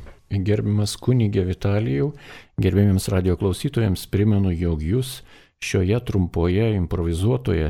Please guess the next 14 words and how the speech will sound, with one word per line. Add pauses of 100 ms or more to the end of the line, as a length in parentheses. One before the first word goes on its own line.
tikrai
iš
anksto
neredaguotoje
ir
nesusitartoje
laidoje (640)
turėt
galimybę
pasiklausyti (540)
Marijos
radijo
kaimynų
čia,